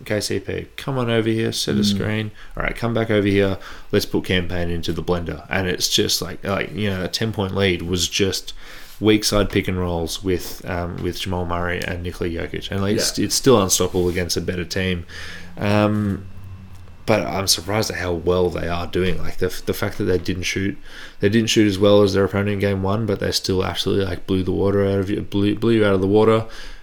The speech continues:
Speaker 1: And then, um, yeah, a bit of a, a much more physical game. You guys are definitely putting up more three-pointers, like, i-, in a very intentional way.
Speaker 2: Yeah.
Speaker 1: But, and they still came away with the win. And it's like, yeah, the,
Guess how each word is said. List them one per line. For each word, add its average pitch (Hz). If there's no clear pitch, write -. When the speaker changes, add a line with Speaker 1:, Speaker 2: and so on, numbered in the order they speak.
Speaker 1:
And 113
then, 120
um, 117
yeah, 117
a 110
bit 120
of 110
a, 104
a 98
much 107
more 107
physical 95
game. 98
You 95
guys 92
are 85
definitely 95
putting 92
up 92
more 95
three-pointers, 92
like, 90
i-, -
in 92
a 90
very 90
intentional 92
way. 90
Speaker 2:
Yeah. 110
Speaker 1:
But, -
and 98
they 104
still 113
came 110
away 104
with 101
the 98
win. 101
And 92
it's 107
like, 104
yeah, 123
the, 110